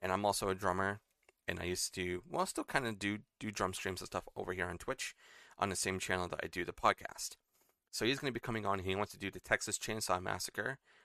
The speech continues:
which I think is gonna be absolutely awesome. I have one other person I need to get, uh, hear back from for a date, but other than that, we have so far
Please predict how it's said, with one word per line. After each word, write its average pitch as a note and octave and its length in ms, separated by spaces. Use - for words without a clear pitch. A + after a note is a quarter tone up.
which G#2+ 160
I F#2+ 60
think - 180
is F#2+ 100
gonna F#2 200
be - 200
absolutely - 680
awesome. - 460
I G2 140
have G#2 160
one A2+ 260
other A#2 160
person A2 440
I - 80
need F#2+ 180
to G2 40
get, - 160
uh, F2 340
hear A2 200
back G#2+ 300
from E2+ 440
for E2+ 460
a - 540
date, F2 320
but E2+ 200
other G2+ 180
than F2+ 180
that, F2 220
we F#2 100
have F2+ 280
so E3 180
far D3+ 460